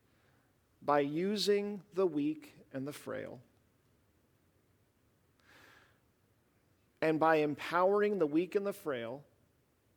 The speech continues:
by being a God who makes a nation, first starting from a man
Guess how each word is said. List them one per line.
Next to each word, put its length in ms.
by 160
being 300
a 80
God 440
who 340
makes 280
a 40
nation, 720
first 600
starting 420
from 160
a 60
man 420